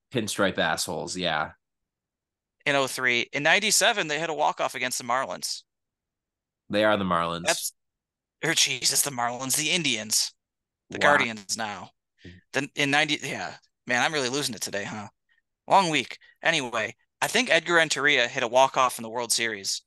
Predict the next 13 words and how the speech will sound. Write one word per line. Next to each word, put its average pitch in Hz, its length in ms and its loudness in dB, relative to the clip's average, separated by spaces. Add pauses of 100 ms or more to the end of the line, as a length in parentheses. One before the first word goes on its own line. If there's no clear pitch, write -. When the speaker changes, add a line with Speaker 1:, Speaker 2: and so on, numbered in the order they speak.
(280)
Speaker 2:
This - 140 2
Speaker 1:
That's 160 240 2
Speaker 2:
is - 40 0
a 123 60 -2
very, 127 300 4
Speaker 1:
a - 280 -6
Speaker 2:
I 127 40 0
guess, 139 280 0
under-discussed 196 720 2
World 165 220 0
Series, 175 400 -2 (420)
<laughs> - 300 -12
but, 131 240 4